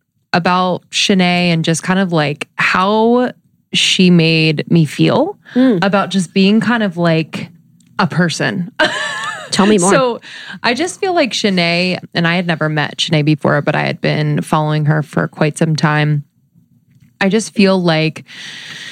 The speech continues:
Speaker 1: she's, she's very much vulnerable in process, but is so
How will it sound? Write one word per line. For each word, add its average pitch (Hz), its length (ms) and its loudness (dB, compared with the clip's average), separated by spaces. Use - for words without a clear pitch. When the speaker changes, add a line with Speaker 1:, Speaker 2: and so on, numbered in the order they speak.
Speaker 1:
she's, 202 380 4
she's 180 300 2
very 185 460 2
much 160 580 0
vulnerable 165 760 0
in 160 380 0
process, 208 920 -2
but 175 340 2
is 165 160 2
so 165 560 0